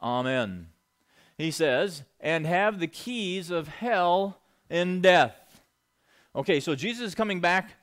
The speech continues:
so he can be where we can be with him. And he says, "I hold the keys of hell and death." Now,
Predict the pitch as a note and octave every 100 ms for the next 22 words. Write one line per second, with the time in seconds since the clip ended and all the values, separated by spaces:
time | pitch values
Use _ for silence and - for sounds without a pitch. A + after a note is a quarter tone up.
0 | _ _ - D3+ G3 E3+ D3+ D#3 D3+ C3
1 | _ _ _ _ A#2+ A#2 A2 G#2+ C#3 C3
2 | C#3 C3+ C#3+ F3 - G#2+ G2+ F3 - -
3 | - D3+ F#3 G3+ G3 F3 A#3 A#3+ B3 F#3+
4 | F3+ G3 A3 F3+ E3 C3+ G#3 A3 C4+ G#3+
5 | G3+ F#3+ F#3 D#3 - F3+ E3+